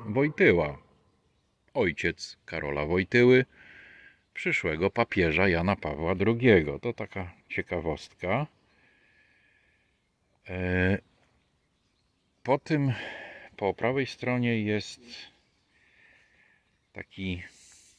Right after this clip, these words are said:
wspólny krzyż w formie takiej austriackiej, oznaczający, e, mogiły dwóch przeciwnych armii. To jest bardzo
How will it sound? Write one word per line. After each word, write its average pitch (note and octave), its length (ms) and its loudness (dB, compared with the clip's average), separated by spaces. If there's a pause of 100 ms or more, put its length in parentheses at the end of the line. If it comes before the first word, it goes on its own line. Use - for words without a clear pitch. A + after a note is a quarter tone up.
wspólny G2+ 520 -10
krzyż - 420 -2
w - 80 -16
formie F#2 440 -4 (1300)
takiej - 280 -16
austriackiej, G2 800 -6
oznaczający, F#2+ 1080 -2 (2000)
e, E2+ 720 -8 (1700)
mogiły G2 640 0
dwóch F#2+ 580 -2
przeciwnych A2+ 680 -6
armii. D#2 420 -4 (1200)
To F2 80 -20
jest F2+ 220 -12
bardzo F2+ 580 -2